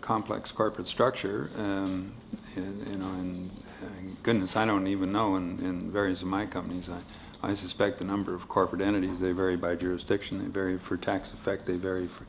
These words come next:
'cause you want to isolate liability, you want to isolate a problem. Sometimes you have differentiated ownership in, in subsidiary corporations, partnerships and the like. So there's nothing, you know,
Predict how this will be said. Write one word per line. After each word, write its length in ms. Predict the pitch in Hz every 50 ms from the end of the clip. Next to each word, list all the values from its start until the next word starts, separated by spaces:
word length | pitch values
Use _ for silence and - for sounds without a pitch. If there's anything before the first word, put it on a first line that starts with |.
| - - - - - -
'cause 160 | - 92 85
you 80 | 90
want 160 | 90 90 90 90
to 20 |
isolate 480 | 90 90 - - - - 95 95 92 90
liability, 640 | 92 95 92 85 85 98 101 107 104 104 104 104 - - - - - - - - - - -
you 100 | 85 85
want 140 | 90 90 90
to 40 | 92
isolate 320 | 95 95 - 95 92 95
a 40 | -
problem. 480 | - - 113 104 104 104 101 98 95 92
Sometimes 440 | - 98 92 92 95 90 87 87
you 60 | 90 92
have 160 | 90 85 85
differentiated 920 | - 90 - - 95 95 98 92 92 90 90 98 - - - - 95 90
ownership 520 | 101 104 104 104 98 - - 104 101 - -
in, 220 | 95 92 92 92
in 200 | 92 92 90 90 90
subsidiary 500 | - - 90 - - 107 95 95 95 92
corporations, 760 | - - 95 90 - 98 95 95 95 - - - 92 - - - - - - -
partnerships 640 | - 98 98 92 - - - - - 101 - - -
and 80 | - 95
the 80 | 92 98
like. 240 | 98 95 98 - - - - - - - - - -
So 160 | - - 104
there's 200 | 101 98 95 107
nothing, 360 | 131 131 113 120 101 98 95 - - - - - - - - - - -
you 100 | - 101
know, 300 | 95 92 90 92 98